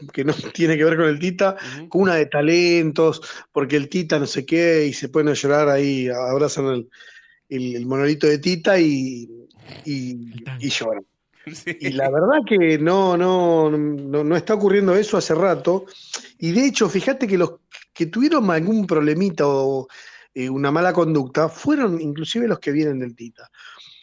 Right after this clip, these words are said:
Speaker 1: Me parece que es un error gravísimo no saber disfrazar la partida de, de, de este jugador. Está bien, porque tenés que saber disfrazarla.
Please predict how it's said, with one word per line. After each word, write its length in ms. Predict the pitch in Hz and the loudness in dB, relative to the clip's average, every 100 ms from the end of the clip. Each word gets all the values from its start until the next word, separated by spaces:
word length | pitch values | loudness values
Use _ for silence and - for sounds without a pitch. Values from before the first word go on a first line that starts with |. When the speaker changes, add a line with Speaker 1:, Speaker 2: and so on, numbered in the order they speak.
| _ | _
Speaker 1:
Me 100 | 147 | -2
parece 220 | 151 190 | 2 2
que 60 | 196 | 2
es 60 | |
un 100 | 170 | 2
error 340 | 165 160 190 190 | 2 2 4 4
gravísimo 760 | 165 160 233 - 220 180 160 - - - | 4 4 2 0 0 0 -2 -6 -20 -4
no 260 | 151 240 | 2 2
saber 380 | - 190 180 202 | 2 2 2 4
disfrazar 680 | 202 180 156 139 185 202 220 - _ _ _ | 2 2 0 0 0 0 0 -4 _ _ _
la 200 | 147 151 | 0 2
partida 520 | 170 160 165 185 170 | 2 2 2 4 4
de, 880 | 151 143 135 131 127 127 123 120 117 - _ _ - - _ _ _ | 4 2 2 0 0 -2 -6 -10 -16 -20 _ _ -20 -20 _ _ _
de, 640 | 123 127 120 117 117 117 117 | -8 -4 -2 -2 -4 -6 -6
de 140 | 131 | -2
este 160 | 147 - | -2 -2
jugador. 580 | - 131 127 135 117 - _ _ _ _ _ _ _ | -2 0 2 2 0 -8 _ _ _ _ _ _ _
Está 200 | - - | -20 -10
bien, 180 | 117 123 | -6 -4
porque 520 | 117 113 117 113 110 _ _ _ _ | -6 -10 -10 -10 -12 _ _ _ _
tenés 240 | - 131 135 | -8 -4 -4
que 100 | 127 | -4
saber 240 | 123 123 | -4 -4
disfrazarla. 640 | 123 - - 135 117 107 | -6 -10 -6 -6 -6 -12